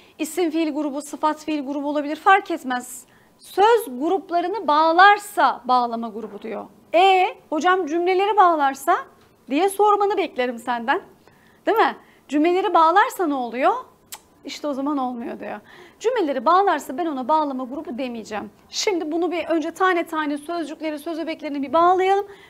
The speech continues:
Cümleyi de bağlıyor mu, bağlamıyor mu bir görelim. İlk örneğime gel. "Medikal teknolojiye ve nörobiyoloji alanına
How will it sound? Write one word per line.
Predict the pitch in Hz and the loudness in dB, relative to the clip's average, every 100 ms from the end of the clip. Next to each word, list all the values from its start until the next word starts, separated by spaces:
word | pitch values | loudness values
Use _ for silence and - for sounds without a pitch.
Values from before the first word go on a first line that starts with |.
| _ | _
Cümleyi | - 370 370 381 359 | -2 0 4 2 2
de | 294 | 2
bağlıyor | 330 359 370 320 277 | 6 6 6 0 -4
mu, | 277 | 2
bağlamıyor | 359 349 302 277 | 4 4 0 -4
mu | 320 262 | -4 -4
bir | |
görelim. | 233 220 214 - _ - - - - | -6 -6 -8 -10 _ -20 -20 -20 0
İlk | 440 494 - | 2 4 4
örneğime | 381 330 320 294 | 2 2 -2 -2
gel. | 277 262 403 - - - - - _ _ _ | -2 -2 -4 -14 -20 -20 -20 -20 _ _ _
"Medikal | 277 381 440 453 453 480 466 | 2 4 2 4 6 6 0
teknolojiye | - 403 403 320 311 240 262 269 285 349 453 | 0 0 0 -2 -2 -4 -4 0 6 6 4
ve | 349 311 403 440 427 | 0 2 4 2 2
nörobiyoloji | 330 285 415 480 403 285 311 302 285 247 277 | 2 4 2 4 2 2 0 0 -2 -2 -2
alanına | 269 262 254 254 339 | -2 -2 -4 2 4